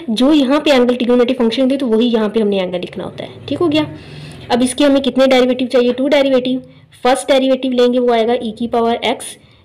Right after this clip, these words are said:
ये as it is लिखा, इसका derivative लिखेंगे minus ए sin x plus b sin का आ जाएगा cos x, Plus अब इसका derivative लेंगे, इसे as it is लिखते हैं कि इसका derivative x और साथ में आ गया ए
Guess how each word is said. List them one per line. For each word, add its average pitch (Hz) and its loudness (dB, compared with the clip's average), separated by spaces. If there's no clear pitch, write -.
ये 214 0
as 208 0
it 220 -2
is 269 -2
लिखा, 254 -2
इसका 233 0
derivative 226 0
लिखेंगे 233 0
minus 214 -2
ए 226 4
sin 202 -2
x - -6
plus 233 0
b 214 -2
sin 202 -2
का 214 0
आ 208 0
जाएगा 214 0
cos 185 -4
x, - -16
Plus 233 0
अब 240 -6
इसका 262 -2
derivative 240 2
लेंगे, 233 2
इसे 233 -2
as 196 -2
it 185 -10
is 196 -6
लिखते 180 -12
हैं 180 -10
कि 202 -6
इसका 214 -6
derivative 214 -2
x - -12
और 233 -10
साथ 202 -6
में 220 0
आ 208 -2
गया 220 -6
ए 214 -2